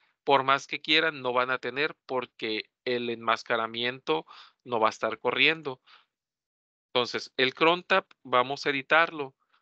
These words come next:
Vamos a escribir el comando nano diagonal E T C. Todos los servicios o los demonios se encuentran en diagonal E T C. Es importante que se aprendan la estructura de sist-, de los archivos del sistema para que más adelante ustedes puedan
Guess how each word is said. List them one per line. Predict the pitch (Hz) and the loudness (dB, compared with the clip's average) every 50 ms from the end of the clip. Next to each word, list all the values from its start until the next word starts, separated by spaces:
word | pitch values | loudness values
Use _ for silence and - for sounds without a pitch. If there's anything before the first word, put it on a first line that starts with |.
| _ _ _ _ | _ _ _ _
Vamos | - 117 120 135 135 - | -4 -2 -2 -4 -6 -8
a | 143 | -8
escribir | - - 127 120 123 123 | -8 -8 -6 -4 -4 -4
el | 135 135 | -4 -6
comando | - 131 117 120 113 117 117 123 117 - _ _ | -6 -2 0 0 0 0 -2 -8 -10 -10 _ _
nano | 120 117 117 117 120 123 131 135 139 147 156 170 160 _ _ _ _ _ - | -6 0 2 4 4 4 2 0 -2 -8 -10 -10 -14 _ _ _ _ _ -12
diagonal | 117 117 113 110 107 107 107 107 110 120 131 - _ _ | -8 -6 -6 -6 -6 -6 -4 -2 -2 -2 -2 -6 _ _
E | - 131 131 | -2 -2 0
T | - 156 147 | 0 -4 -4
C. | - - 170 170 175 - _ _ _ _ | -2 -2 -2 -2 -2 -4 _ _ _ _
Todos | - 147 156 170 185 185 | 4 4 4 4 4 0
los | 180 180 170 | -2 -4 -4
servicios | - - 165 151 156 175 175 160 - 180 165 - 170 | -2 -4 -4 0 0 0 0 0 -2 -4 -4 -4 -4
o | 160 | -2
los | 151 147 139 | -2 0 0
demonios | 151 143 143 151 151 156 160 160 - | 0 0 2 2 0 0 -2 -4 -4
se | - 143 | -4 -4
encuentran | 127 117 - - 123 123 - - 139 135 | -4 -2 -2 -2 -2 -2 -2 -2 -2 -2
en | 135 131 | -2 -2
diagonal | 123 120 110 113 110 104 110 110 113 | -2 -2 -2 -2 -4 -4 -4 -4 -4
E | 113 | -4
T | - - 113 | -4 -6 -6
C. | - - 147 143 143 - _ _ - - - - - - | -2 0 0 0 0 -4 _ _ -20 -20 -20 -20 -8 -4
Es | 123 120 - - | -2 -2 0 -2
importante | 131 127 - 135 127 - 127 117 113 - 135 | -2 0 0 0 2 2 0 0 0 -2 -6
que | - 151 | -6 -6
se | 123 - 110 | -4 -2 -4
aprendan | - - 107 110 107 113 120 123 123 | -2 -2 -4 -2 0 0 0 2 0
la | 127 | -2
estructura | 123 - - 143 139 135 - _ - 139 139 139 139 135 143 - _ - - - _ _ _ _ _ _ _ | -4 -4 -6 -6 -6 -6 -6 _ -2 0 2 2 2 2 0 -2 _ -20 -20 -20 _ _ _ _ _ _ _
de | - 127 135 131 | 0 4 4 4
sist-, | - - 139 127 - - 117 117 | 4 0 -6 -12 -10 -10 -10 -6
de | 117 120 120 117 117 117 117 | -2 -2 -2 -2 -2 -4 -6
los | 113 113 113 113 113 113 - - | -6 -6 -4 -4 -4 -4 0 0
archivos | 127 117 - - - 123 120 131 131 | 0 0 0 -2 -4 -2 -2 -2 -2
del | 139 143 135 | -2 -4 -4
sistema | - - 143 - - 151 147 143 143 139 131 - _ | -4 -8 -10 -4 0 2 2 2 2 0 -2 -2 _
para | - 127 120 110 110 | 2 4 4 4 2
que | - - 113 104 | 0 -4 -6 -6
más | 104 107 - - | -6 -8 -6 -4
adelante | 143 139 135 127 127 127 123 123 - 135 | -2 -2 0 0 0 0 0 -2 -6 -12
ustedes | 127 - - 127 127 127 - - | -8 -6 -4 -4 -4 -4 -6 -10
puedan | _ _ 135 127 123 120 127 131 131 139 | _ _ -2 0 2 2 2 2 2 0